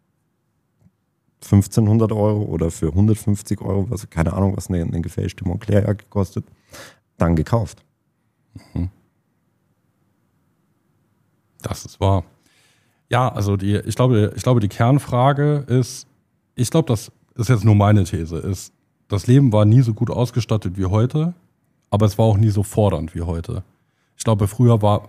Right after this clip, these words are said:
Speaker 2: weniger zu haben auch einfach normal. Ich fänd's aber auch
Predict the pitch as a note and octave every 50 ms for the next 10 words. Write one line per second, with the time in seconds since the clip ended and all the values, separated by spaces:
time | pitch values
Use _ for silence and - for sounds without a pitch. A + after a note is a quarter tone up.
0 | - - F2+ G2+ G#2 A#2 C3 C#3 C3+ C3+ C3 C3 C3+ C3+ - - A2+ G#2+ F#2+ A#2
1 | A2 A2 A2 E2+ E2+ G#2 G2+ - D#2+ G#2 - - F#2+ F2+ F2+ F#2 F2+ F2+ F2+ F2+
2 | G2 A#2 C3 D#3 D#3 - _ _ _ _ _ _ _ - G2 - - A#2+ B2 C3
3 | - - A2 G#2 G#2+ - F2 G2+ G2 - _